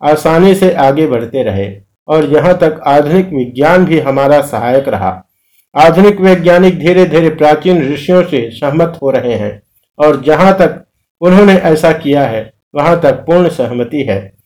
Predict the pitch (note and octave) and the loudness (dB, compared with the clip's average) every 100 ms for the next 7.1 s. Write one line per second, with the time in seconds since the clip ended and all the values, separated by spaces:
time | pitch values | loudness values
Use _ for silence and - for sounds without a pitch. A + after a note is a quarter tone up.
0 | _ _ D3+ E3+ D#3+ F3 F#3 G3 F3+ E3 | _ _ 0 2 4 4 4 2 0 2
1 | F3 E3+ F#3+ E3+ F#3 F#3 F3+ E3 - F3+ | 2 0 0 2 2 0 -2 -4 -2 -2
2 | E3 D#3 D3 E3 - A#2+ - _ _ D3+ | -2 -4 -2 -4 -6 -10 -12 _ _ -4
3 | D#3+ - E3 - F#3+ F#3 E3+ D#3 D3 B2+ | -4 0 -2 0 0 0 0 0 2 0
4 | - - _ _ F#3 F#3 - D3+ D3 D3+ | -6 -18 _ _ -4 -2 -2 -2 -2 0
5 | E3+ E3+ F#3+ F#3 E3+ - D3 E3+ - C#3+ | -2 2 0 2 -2 -4 0 0 -2 -2
6 | D3 D3 B2+ A2+ D#3 D3 B2 - A2 G#2 | -2 0 -2 0 -2 -2 -4 -4 -4 -4